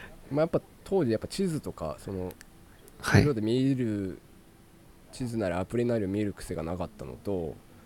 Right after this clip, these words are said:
Speaker 2: はい。
Speaker 1: うん、あとその、やっぱり道が似てたっていうのもあったかな。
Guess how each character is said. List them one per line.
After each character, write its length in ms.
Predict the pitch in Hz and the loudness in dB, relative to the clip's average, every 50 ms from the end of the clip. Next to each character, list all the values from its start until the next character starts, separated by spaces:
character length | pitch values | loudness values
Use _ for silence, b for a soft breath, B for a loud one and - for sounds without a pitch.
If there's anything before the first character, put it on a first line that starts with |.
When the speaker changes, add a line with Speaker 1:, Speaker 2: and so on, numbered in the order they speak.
| - - - | -20 -18 -12
Speaker 2:
は 220 | - - - - - | -10 -2 0 2 2
い。 60 | - - - - - - - - - - - - - - | 2 -2 -8 -20 -20 -20 -20 -20 -20 -20 -20 -20 -12 -8
Speaker 1:
う 60 | - | -6
ん、 200 | 92 95 92 87 | -4 -2 -2 -2
あ 60 | 107 - | -4 -4
と 120 | - 135 | -4 -6
そ 140 | - - 175 | -2 0 2
の、 260 | 170 170 175 180 - - - | 2 2 2 0 -2 -6 -8
や 80 | 151 | -10
っ 20 | - | -2
ぱ 140 | - 160 | 2 2
り 140 | 143 208 - - - - | 2 2 0 -6 -6 -2
道 140 | 131 127 123 | 0 0 0
が 200 | - - 185 180 | 2 2 4 4
似 140 | 147 135 131 | 6 4 4
て 100 | 120 139 | 2 2
た 100 | - - | 2 2
っ 60 | 110 - | 0 0
て 100 | - 82 | -2 -8
い 40 | |
う 20 | 76 | -8
の 60 | 73 | -8
も 60 | 76 | -8
あ 20 | 73 | -8
っ 40 | |
た 100 | - - | -8 -8
か 100 | 71 73 | -8 -6
な。 60 | 76 | -6